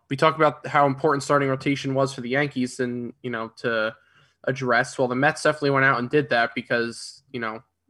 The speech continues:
they got out Steven Matz, who was horrible last year. They brought in Cookie Carrasco and they brought in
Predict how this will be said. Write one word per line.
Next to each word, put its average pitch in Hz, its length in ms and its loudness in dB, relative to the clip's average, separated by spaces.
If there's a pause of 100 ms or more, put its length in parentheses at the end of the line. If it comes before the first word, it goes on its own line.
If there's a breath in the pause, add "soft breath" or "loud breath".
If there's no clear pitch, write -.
they 135 140 0
got 143 180 4
out 135 140 4
Steven 135 320 -2
Matz, 131 240 2
who 127 80 -4
was 117 100 -6
horrible 131 460 2
last 117 320 0
year. 127 200 0
They 127 120 0
brought 123 260 0
in 123 120 -2
Cookie 135 280 -4
Carrasco 127 640 0
and 127 100 0
they 120 80 -2
brought 123 320 0
in 123 240 -2